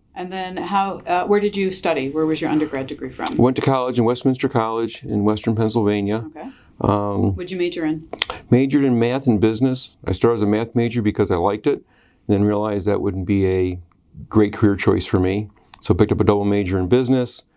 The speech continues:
Speaker 2: and then, uh, graduation, took a B S degree in math 'cause B S sounded better.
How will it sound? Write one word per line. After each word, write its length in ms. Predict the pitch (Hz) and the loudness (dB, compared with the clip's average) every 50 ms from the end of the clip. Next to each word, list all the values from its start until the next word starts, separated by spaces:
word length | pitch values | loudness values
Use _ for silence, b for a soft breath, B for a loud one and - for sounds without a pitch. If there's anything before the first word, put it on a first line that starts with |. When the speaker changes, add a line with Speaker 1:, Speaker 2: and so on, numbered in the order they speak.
| b b b b b b b b b b b | b b b b b b b b b b b
Speaker 2:
and 300 | - 98 101 101 98 101 | 0 2 2 2 0 0
then, 220 | 101 98 98 98 | 0 0 0 0
uh, 400 | 98 95 95 95 95 92 92 90 - _ _ _ _ _ _ _ _ _ _ _ _ - _ - - - | 0 -2 -2 -4 -4 -4 -6 -8 -8 _ _ _ _ _ _ _ _ _ _ _ _ -20 _ -6 -2 2
graduation, 640 | - 117 117 113 - 107 104 110 113 110 101 117 101 | 4 4 4 4 4 4 4 4 4 2 0 0 2
took 140 | 98 104 95 | 2 2 2
a 60 | 98 | 2
B 200 | 85 107 107 107 | 2 4 4 4
S 160 | 107 104 - | 2 0 0
degree 300 | - 101 95 101 101 101 | 0 0 2 2 2 2
in 100 | 101 95 | 2 2
math 240 | 101 101 104 104 - | 2 2 0 0 -4
'cause 100 | 95 85 | -6 -4
B 200 | - 104 95 98 | 0 0 0 0
S 120 | 98 92 | 0 -2
sounded 300 | - 101 98 95 92 87 | -2 -2 -2 -2 -2 0
better. 300 | 92 92 92 98 110 110 | 0 0 0 0 -4 -4